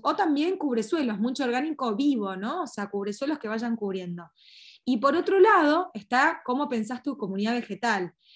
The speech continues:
Entonces, eh, yo en el jardín de adelante, que son plantas que nece-, que están más adaptadas a la lluvia de acá, yo puse cubresuelos y se terminó, todas chupan el agua y la verdad que tengo que regar muy, muy poco.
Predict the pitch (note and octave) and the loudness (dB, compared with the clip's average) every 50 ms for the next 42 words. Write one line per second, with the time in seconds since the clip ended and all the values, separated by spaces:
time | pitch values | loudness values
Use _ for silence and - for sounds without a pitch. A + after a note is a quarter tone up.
0 | - - _ _ _ _ - G#3+ A3 G#3+ A#3 A3+ G#3 A#3 G#3+ G#3 - - _ _ | -20 -20 _ _ _ _ -6 -4 -2 -2 -2 -2 -2 -2 -4 -4 -8 -14 _ _
1 | _ - G#3 G#3 G3+ G3+ G3 F#3+ F#3+ F#3 F#3 F3+ F3+ - _ _ _ _ _ _ | _ -10 -6 -4 -2 -2 -2 -4 -6 -8 -12 -14 -16 -18 _ _ _ _ _ _
2 | - G#3+ F#3+ A3 B3 C#4 D4 C#4+ C#4 - A#3+ A#3 B3 C4+ C#4 C#4 C4+ C4 C4 D4 | -8 -4 -2 0 0 0 0 -2 -4 -4 -2 -2 -2 -2 -2 -2 -2 -2 0 0
3 | D#4 D#4 D4 C#4+ C4 C#4+ C#4+ D4 D#4 F4 - - _ _ _ _ _ _ _ _ | -2 0 -2 -2 -2 -2 -2 -2 -2 -4 -8 -10 _ _ _ _ _ _ _ _
4 | _ _ _ _ - F#3+ F#3 - - A3 A3+ A3+ A#3 A3+ G#3+ A3 G#3+ A3 A3+ A3+ | _ _ _ _ -12 -10 -8 -6 -4 -2 0 0 0 0 0 -2 0 0 0 -2
5 | B3 A3 - - G3+ F#3+ F#3+ F3 - F3+ - - - F3 - - A3 A#3 A#3+ B3 | -2 -4 -8 -8 -8 -8 -8 -10 -10 -14 -14 -12 -14 -12 -6 -4 -2 0 0 -2
6 | - - A3 G#3 G3+ G#3 A3+ A#3+ B3 A#3+ A#3+ A3 G3+ G3 F#3+ G3 F#3 A#3 B3 B3 | -2 -2 -2 -2 -2 -2 -2 0 0 0 0 -4 -6 -4 -4 -4 -2 -2 0 0
7 | B3 A#3 A3 G#3 G3+ G3 G3 G#3 G3+ D4+ D4+ C#4+ C4+ C#4 D#4 F4+ - - _ _ | 0 0 0 0 0 -2 -2 -2 -2 0 2 4 4 4 2 0 -2 -8 _ _
8 | _ _ _ _ - - F4 C4 B3+ C4+ A#3 - A#3 A3 G3 F#3+ F#3+ G3 G3 - | _ _ _ _ -12 -10 -8 -8 -8 -8 -6 -6 -6 -4 -2 -4 -4 -4 -4 -4
9 | - C4 D4 D#4 D4 - A3 G3 - F3+ - F#3+ F3+ F#3 G3+ A3+ C4 B3+ G#3+ G3 | -2 0 2 2 0 -2 -4 -6 -8 -8 -8 -8 -4 -2 -2 0 0 0 -2 -2
10 | G3 A#3 A#3+ A3+ - - A#3+ G3+ A#3 G#3+ G3+ G3+ G#3+ A#3+ C4+ C#4 C4 A3+ G3 F#3 | -2 -4 -4 -4 -4 -6 -6 -4 -4 -2 -2 0 0 0 2 2 2 0 0 0
11 | F#3 G3+ A3+ A#3+ A#3+ - G#3+ G#3 A3 G#3+ G3+ F#3+ F#3+ G3 A3 A3+ G#3+ G3+ G#3 G#3+ | -2 -2 -4 -4 -4 -4 -4 -4 -4 -4 -4 -6 -6 -4 -4 -2 0 2 2 2
12 | A3+ B3 C#4 C#4 B3 A#3+ B3+ A#3 - A3 G3+ - - E3+ - | 2 2 0 0 0 -2 -2 -2 -4 -6 -6 -6 -10 -18 -20